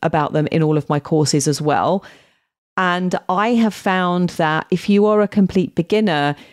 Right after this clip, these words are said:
simplifying like this really just helps you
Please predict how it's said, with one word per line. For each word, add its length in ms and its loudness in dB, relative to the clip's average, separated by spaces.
simplifying 1080 0
like 320 -2
this 420 2
really 480 2
just 220 -2
helps 420 -2
you 200 2